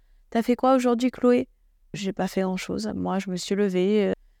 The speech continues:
enfin, si, je peux donner, euh, toute ma journée détaillée, mais je pense pas que ça en intéresse plus d'un. Dans le sens où je vais pas dire, « Bah voilà, je me suis réveillée, euh, j'ai été chercher une capsule de café, je l'ai mise dans ma machine expresso,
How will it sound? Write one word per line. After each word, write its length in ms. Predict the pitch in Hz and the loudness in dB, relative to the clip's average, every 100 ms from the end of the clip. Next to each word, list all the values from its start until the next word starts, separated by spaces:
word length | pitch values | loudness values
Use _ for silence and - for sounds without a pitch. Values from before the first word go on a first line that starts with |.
| _ - | _ -2
enfin, 160 | 214 | 0
si, 260 | 190 - 359 | 0 2 2
je 80 | - | 2
peux 160 | - | -2
donner, 360 | 196 196 196 202 | 2 2 2 2
euh, 180 | 180 175 - | 2 0 -2
toute 220 | 262 - | -4 2
ma 160 | 247 | 4
journée 340 | 226 220 226 240 | 4 2 2 4
détaillée, 480 | 202 196 208 269 294 | 4 4 4 4 4
mais 120 | 196 | 2
je 100 | - | -2
pense 180 | 196 - | -8 -2
pas 120 | 214 | -2
que 60 | - | -2
ça 100 | 202 | -2
en 140 | 196 | -2
intéresse 420 | 185 185 185 190 | -2 0 0 0
plus 160 | - 196 | -2 -2
d'un. 200 | 196 269 _ _ _ _ _ _ _ - - - | 0 0 _ _ _ _ _ _ _ -20 -18 -4
Dans 60 | 190 | -2
le 60 | |
sens 240 | 180 240 - | 4 4 4
où 60 | |
je 120 | 190 | 2
vais 40 | 185 | 2
pas 160 | 196 | 2
dire, « 160 | 202 220 | 2 2
Bah 80 | 190 - | 2 -2
voilà, 220 | - 180 | -2 -4
je 60 | - | -6
me 60 | |
suis 160 | 165 190 | -10 -6
réveillée, 600 | 185 170 - 190 196 196 | -4 -4 0 2 4 2
euh, 20 | 180 _ - _ | -2 _ -20 _
j'ai 160 | - 196 | 0 0
été 200 | 185 196 | 2 0
chercher 360 | 196 185 - | 0 -4 -2
une 120 | 185 185 | -2 0
capsule 400 | 185 - - 185 | 0 0 -4 -2
de 100 | 185 | -2
café, 600 | - 180 - 190 196 190 | -2 -4 0 2 2 2
je 120 | 185 | 0
l'ai 100 | 202 | 0
mise 180 | 196 196 | 0 0
dans 160 | 190 | 2
ma 220 | 185 180 180 | 2 2 0
machine 440 | 180 180 - 175 | 0 0 -2 -6
expresso, 680 | 160 - 196 - - 208 208 | -6 -6 -6 -4 -2 0 0